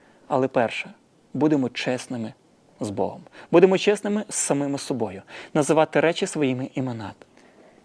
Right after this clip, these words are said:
І до-, дозволити Богу вирішити наше «але».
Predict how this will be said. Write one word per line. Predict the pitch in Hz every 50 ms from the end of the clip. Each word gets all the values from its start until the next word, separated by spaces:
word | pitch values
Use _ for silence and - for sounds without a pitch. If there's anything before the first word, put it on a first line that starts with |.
| _ _ _
І | - 135
до-, | 127 131 131
дозволити | 123 135 135 127 120 123 127 143 147 131 - 139
Богу | 113 113 117 107 101 98 98 101 - _ _ _
вирішити | - 117 117 113 117 135 143 139 - - - - - - - _ _ _ _
наше | 143 127 117 107 - - -
«але». | - 113 107 101 95 92